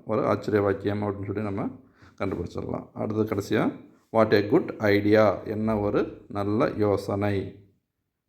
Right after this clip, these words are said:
அப்படின்னு சொல்லி நம்ம ஒரு வியந்து சொல்லக்கூடிய ஒரு காரியத்தை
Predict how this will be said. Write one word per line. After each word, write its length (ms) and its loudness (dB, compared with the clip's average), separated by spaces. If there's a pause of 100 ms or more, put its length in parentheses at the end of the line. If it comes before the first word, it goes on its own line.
(140)
அப்படின்னு 240 -10
சொல்லி 200 -4
நம்ம 280 -2
ஒரு 480 -2
வியந்து 760 -2
சொல்லக்கூடிய 520 -4
ஒரு 160 -2
காரியத்தை 440 -2